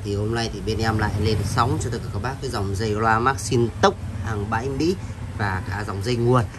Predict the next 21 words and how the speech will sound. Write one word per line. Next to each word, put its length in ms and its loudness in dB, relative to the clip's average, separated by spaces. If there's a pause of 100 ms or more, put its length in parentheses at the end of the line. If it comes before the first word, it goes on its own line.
(240)
Đấy, 200 -2
dòng 220 -2
dây 100 -2
nguồn 300 0
nó 100 0
là 120 -2
dòng 220 -2
Serio 420 2
một 380 2 (100)
chín 200 -2
sáu. 380 0 (300)
Đấy, 280 0
nó 120 0
là 120 0
dòng 280 -2
thương 180 -2
hiệu 260 0
của 120 -2
Maxin 440 0
Tốc 180 0 (260)
rất 100 0